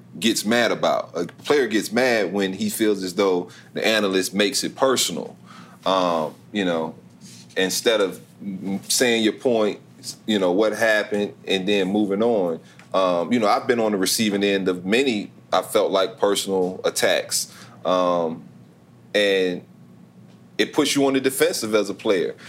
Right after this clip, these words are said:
And, and having been a player and then being in the media, you kinda know that side and you understand that side. And so I just think I'm authentic, you know? I try to be genuine. Um, and,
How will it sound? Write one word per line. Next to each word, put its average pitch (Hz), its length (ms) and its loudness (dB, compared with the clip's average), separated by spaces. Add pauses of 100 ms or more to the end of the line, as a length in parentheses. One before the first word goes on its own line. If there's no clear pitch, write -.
(280)
And, 104 300 0 (420)
and 98 360 0 (440)
having 120 420 0
been 131 160 2
a 120 60 0
player 113 600 0
and 98 200 -2
then 110 220 2
being 110 180 2
in 107 80 0
the 101 60 0
media, 98 500 0 (920)
you 101 100 -4
kinda 107 300 2
know 107 300 2
that 95 220 2
side 101 320 2
and 92 80 -2
you 92 140 -4
understand 98 540 0
that 87 120 0
side. 98 360 2
And 87 100 -6
so 95 360 0 (240)
I 120 100 2
just 156 120 -6
think 143 200 0
I'm 127 180 0
authentic, 117 720 -2
you 95 100 -6
know? 98 240 -2
I 95 100 0
try 110 200 0
to 101 80 -2
be 98 180 -2
genuine. 110 640 -4 (420)
Um, 87 580 0 (640)
and, 92 460 0